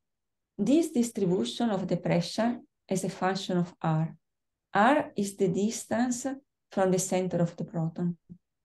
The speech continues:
So this is just for the quark contribution. So then the gluon contribution was completely neglected. And then you see this, uh, this, uh,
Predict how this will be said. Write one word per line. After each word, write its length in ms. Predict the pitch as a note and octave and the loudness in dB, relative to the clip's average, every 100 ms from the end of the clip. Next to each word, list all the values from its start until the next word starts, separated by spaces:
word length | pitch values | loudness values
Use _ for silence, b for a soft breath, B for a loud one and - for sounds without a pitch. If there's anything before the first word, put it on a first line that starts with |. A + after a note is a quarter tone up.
| _ _ _ _ _ _ _ _ _ _ _ _ _ | _ _ _ _ _ _ _ _ _ _ _ _ _
So 180 | - A#3 | -2 2
this 240 | G#3+ D#4 | 4 6
is 160 | F4 D4+ | 6 4
just 380 | - G#3+ A#3+ - | 6 6 6 0
for 160 | - G3+ | -2 -2
the 140 | G3+ | -2
quark 360 | - G3 G3+ - | 2 2 2 -2
contribution. 880 | F#3 E3 - E3 E3 E3 - F3 - - _ | -8 -6 -4 -2 -2 -4 -4 -4 -6 -20 _
So 240 | - - F#3 | -10 -2 2
then 180 | F#3+ | 2
the 120 | F#3 F#3 | 2 2
gluon 300 | A#3 D4 C#4+ | 4 4 2
contribution 640 | G#3 G3+ F#3 A3+ A3+ G3+ | -2 -2 -2 -2 -2 -4
was 200 | F#3+ G3 | -4 -4
completely 500 | A3 G3+ G3 G3 F3+ | -4 -2 -2 0 0
neglected. 560 | F3 D#3+ D#3+ - - - C#4+ D4 _ _ _ _ _ _ _ _ - | 0 0 -2 -4 -12 -6 -6 -6 _ _ _ _ _ _ _ _ 0
And 140 | G#3+ | 4
then 180 | C#4 D#4 | 6 6
you 80 | G#3+ | 2
see 380 | - B3+ C#4 | -2 2 4
this, 380 | B3+ F3 F3 - | 4 2 -2 -2
uh, 120 | A#3+ C#4+ - - _ _ _ _ _ _ _ _ _ _ _ _ _ _ _ _ _ _ - | -2 -2 -4 -18 _ _ _ _ _ _ _ _ _ _ _ _ _ _ _ _ _ _ -4
this, 380 | A3 B3 A#3+ | 2 4 4
uh, 220 | A#3 A3+ | 4 2